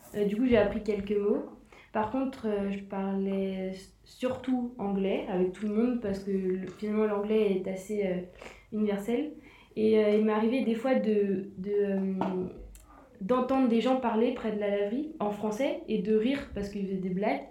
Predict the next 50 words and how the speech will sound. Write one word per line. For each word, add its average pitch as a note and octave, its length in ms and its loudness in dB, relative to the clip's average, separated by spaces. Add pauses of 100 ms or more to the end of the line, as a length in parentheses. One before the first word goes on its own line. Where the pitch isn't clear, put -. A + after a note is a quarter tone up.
(220)
Et G#3+ 80 -2
du F#3+ 140 -4
coup, C#4 100 -2
ils C4 80 2
se - 100 -4
retournent G#3 240 0
vers G3+ 160 0
moi, A#3+ 120 4
ils C4 80 2
se - 80 -6
rendent G#3 180 -2
compte B3+ 180 2
que A3+ 120 0
je - 80 -4
parle G3 180 0
français G#3 560 -2
et G#3+ 80 -2
c'était A#3 560 -4 (300)
des A3+ 80 -2
personnes A#3 420 0
venant, A#3 540 0 (240)
par A3 80 0
exemple, A3+ 240 4
du G#3+ 160 -4
Cameroun A#3 580 2
ou G#3 380 0
des, G#3 260 -2 (160)
de G#3+ 220 2
ces G#3 200 -2
pays A3 280 2
qui A3 100 -6
sont G#3+ 180 -6
un G3+ 100 -2
peu, G3+ 120 -4
euh, G3 440 2
francophones, G#3 640 -2
euh, F#3 200 -6 (800)
voilà. - 260 -10 (140)
Donc, G#3 260 -2
euh, G#3 260 2
non, G3+ 200 6
pas F#3+ 300 4
de F3+ 180 4
soucis, F#3+ 500 -2
euh, F3+ 160 4
majeurs, F#3+ 400 0
euh, F3 140 -4
sur - 160 -12
la F3 80 -4
langue. F3+ 240 -6